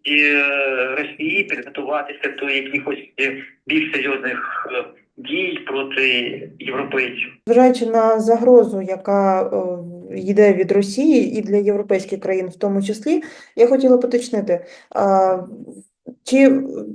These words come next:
Speaker 2: ну, зважаючи на всі ці кроки, які ми зараз чуємо від, е, єв-, і всі ці заяви від євр-, європейських політиків, чи, е, можна говорити про те, що дійсно Європа розглядає, е,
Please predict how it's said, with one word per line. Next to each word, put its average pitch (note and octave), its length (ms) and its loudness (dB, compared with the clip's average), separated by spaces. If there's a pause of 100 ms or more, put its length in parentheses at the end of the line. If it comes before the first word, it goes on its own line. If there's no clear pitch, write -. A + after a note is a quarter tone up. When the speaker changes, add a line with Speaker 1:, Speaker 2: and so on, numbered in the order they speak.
Speaker 2:
ну, F#3+ 240 -2
зважаючи B3+ 540 8
на A#3+ 100 8
всі C#4+ 240 0
ці C4 140 2
кроки, G#3+ 320 4
які F#3+ 280 0
ми A#3+ 140 6
зараз A3 360 2
чуємо F#3+ 420 -4
від, A3 280 0
е, G3 200 4
єв-, G3 280 -4
і F#3+ 120 -8
всі A3 240 -6
ці G#3 140 -6
заяви G3+ 380 6
від F3+ 180 -4
євр-, F#3 300 -2
європейських G3 600 0
політиків, G3 480 -4 (380)
чи, - 160 -2 (280)
е, A3 180 4
можна C#4+ 320 4
говорити C4 380 4
про A#3 120 0
те, C4+ 180 0
що A3 340 -2
дійсно A#3 400 -6
Європа G#3+ 460 2
розглядає, G#3 720 2
е, F3+ 340 -4